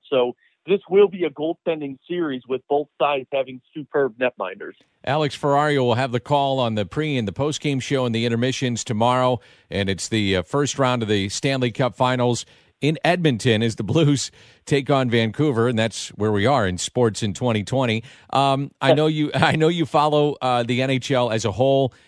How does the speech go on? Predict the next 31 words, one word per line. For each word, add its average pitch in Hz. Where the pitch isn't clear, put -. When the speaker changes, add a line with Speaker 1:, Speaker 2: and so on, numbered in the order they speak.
Speaker 2:
and 113
we 120
were 113
wondering 147
how 123
the 110
ice 151
would 151
hold 143
up 131
and 113
how 101
the 95
bubbles 151
would 143
hold 131
up. 123
They've 113
had 104
zero 139
positive 127
tests, 123
so 117
everything's 131
been 123
going 120
wonderfully 131
well 113
in 101
that 147
regard. 135